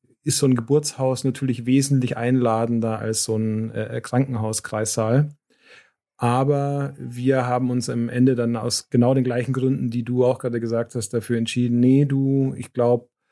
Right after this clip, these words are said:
Krankenhaus ist fürs erste Kind schon besser. Da sind wir alle entspannter, äh,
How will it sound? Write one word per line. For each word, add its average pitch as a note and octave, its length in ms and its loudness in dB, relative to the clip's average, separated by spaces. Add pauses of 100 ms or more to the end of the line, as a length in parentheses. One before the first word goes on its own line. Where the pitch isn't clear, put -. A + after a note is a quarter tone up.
(240)
Krankenhaus A#2 920 -2 (360)
ist C#3 160 2
fürs C#3 200 0
erste B2+ 320 -4
Kind C3+ 260 0
schon C3 600 0 (120)
besser. D#3 400 0
Da B2+ 160 0
sind B2 160 -2
wir A#2+ 160 0
alle C#3 640 -2
entspannter, C#3 1080 0
äh, B2 400 -6